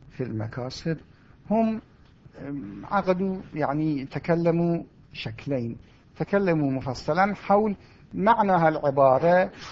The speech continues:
"لو خلينا وحدها"، إنما يحلل الكلام ويحرم الكلام،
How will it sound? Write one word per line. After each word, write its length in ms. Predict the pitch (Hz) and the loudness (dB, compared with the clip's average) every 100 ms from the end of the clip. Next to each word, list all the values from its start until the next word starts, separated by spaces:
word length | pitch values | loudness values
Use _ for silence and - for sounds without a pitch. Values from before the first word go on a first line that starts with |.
| - | -4
"لو 200 | 135 127 | -2 -2
خلينا 840 | - 135 127 143 170 175 175 180 | -4 -4 -4 -4 0 2 4 4
وحدها"، 840 | 165 127 - - 131 117 135 120 110 - - - - - - _ - - - - _ - _ _ - _ - - - - - - - - - - - _ _ - - - - - - - | 4 0 -4 -6 -6 0 0 -2 -8 -20 -20 -20 -20 -20 -20 _ -20 -20 -20 -20 _ -20 _ _ -20 _ -20 -20 -20 -20 -20 -20 -20 -20 -20 -20 -20 _ _ -20 -20 -20 -20 -20 -20 -10
إنما 320 | 143 127 117 117 | -6 -6 -6 -6
يحلل 460 | 110 120 117 107 | -8 -8 -8 -10
الكلام 480 | 113 - 113 123 113 | -12 -10 -6 -4 -4
ويحرم 400 | 113 113 110 110 | -8 -10 -10 -10
الكلام، 360 | 107 - 98 | -10 -12 -14